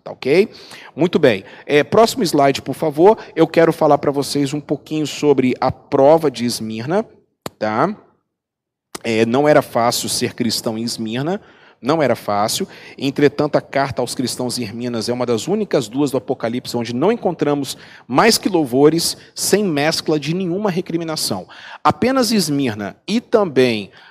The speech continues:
é, Filadélfia não tem nenhuma repreensão do Cristo ressuscitado. Uma outra coisa importante que a gente tem que entender,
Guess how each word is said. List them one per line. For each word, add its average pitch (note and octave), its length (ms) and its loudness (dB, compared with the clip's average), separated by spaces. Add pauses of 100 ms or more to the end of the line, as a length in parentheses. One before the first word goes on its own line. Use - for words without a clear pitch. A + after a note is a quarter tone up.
(140)
é, C3+ 220 2
Filadélfia D3 920 2
não E3+ 240 -2
tem G3 220 -2
nenhuma G3 540 -2
repreensão D3 800 -4 (200)
do D3 140 -2
Cristo C3+ 380 -4
ressuscitado. A#2+ 760 -8 (320)
Uma E3+ 140 2
outra A3 280 4
coisa E3 280 0
importante D3+ 500 -6
que C#3 60 -6
a - 20 -6
gente B2 180 -8
tem B2 120 -8
que - 120 -16
entender, C3+ 540 0